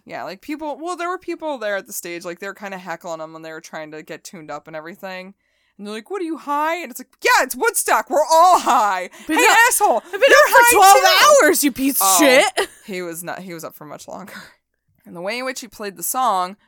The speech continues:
Speaker 1: with the distortion and the feedback to give it elements of rockets and bombs going off, had never been heard by anyone, ever, anywhere.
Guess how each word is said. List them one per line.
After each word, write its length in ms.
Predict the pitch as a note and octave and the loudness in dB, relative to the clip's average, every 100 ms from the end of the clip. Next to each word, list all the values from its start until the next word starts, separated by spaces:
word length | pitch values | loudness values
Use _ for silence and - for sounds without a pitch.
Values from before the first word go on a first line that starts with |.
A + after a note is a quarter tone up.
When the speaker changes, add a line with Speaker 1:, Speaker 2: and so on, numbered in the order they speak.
| _ | _
Speaker 1:
with 180 | - F3+ | -18 -18
the 60 | - | -18
distortion 720 | E3+ - A#3+ A#3 A#3+ B3 A3+ | -16 -14 -10 -10 -10 -12 -14
and 140 | G#3+ E3 | -14 -18
the 40 | |
feedback 600 | - - A3 G#3 G3 F#3+ | -20 -20 -12 -8 -8 -10
to 120 | - F#3+ | -16 -18
give 160 | G#3 | -16
it 100 | A3 - | -14 -12
elements 440 | E3+ E3+ E3 G3 - | -10 -10 -14 -16 -18
of 120 | D#3+ | -18
rockets 440 | F3 E3 F3+ G3 - | -8 -6 -6 -10 -16
and 120 | G#3+ | -10
bombs 320 | F3 E3+ F3 | -8 -8 -12
going 280 | - D#3+ D#3 | -14 -12 -10
off, 280 | D3+ E3 _ | -10 -10 _
had 280 | _ - A3+ | _ -10 -8
never 300 | B3 C#4 D4 | -6 -6 -6
been 200 | C4+ C4+ | -8 -10
heard 360 | G#3+ G#3+ G#3 G3+ _ _ | -10 -10 -12 -14 _ _
by 160 | A3 A3+ | -8 -6
anyone, 440 | A#3+ A#3 F#3+ D#3+ E3 _ _ - | -8 -8 -10 -10 -14 _ _ -4
ever, 340 | A3+ F#3 F3 - _ - | -4 -4 -8 -12 _ -8
anywhere. 540 | B3 G3 D3 F2+ G#3 | -8 -8 -12 -14 -16